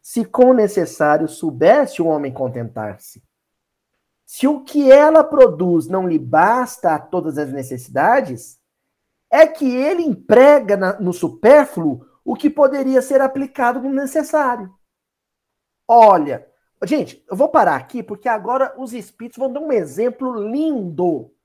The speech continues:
da relação espiritualizada do homem com a natureza. Olha que, que exemplo lindo que eles vão dar.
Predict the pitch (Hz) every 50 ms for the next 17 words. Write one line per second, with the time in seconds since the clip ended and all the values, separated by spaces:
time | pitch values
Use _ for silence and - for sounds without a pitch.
0 | _ _ _ _ _ - 175 190 175 180 190 180 175 165 156 - - - - 196
1 | 190 202 214 220 220 226 226 - _ _ _ _ _ _ _ _ _ _ _ _
2 | _ _ _ _ _ _ _ _ _ 294 320 349 349 302 - - - _ - 262
3 | 262 262 208 - 233 233 220 208 175 127 139 170 175 175 185 185 180 190 160 165
4 | 170 160 170 180 185 185 185 180 180 - 180 180 180 175 170 170 - 151 143 135
5 | 120 110 104 95 95 95 92 95 _ _ _ _ _ _ _ _ - 226 269 285
6 | - - 233 226 - _ _ - 233 226 214 175 151 214 233 - - 208 190 208
7 | 269 277 - - 254 240 190 180 208 208 196 160 156 120 101 82 - _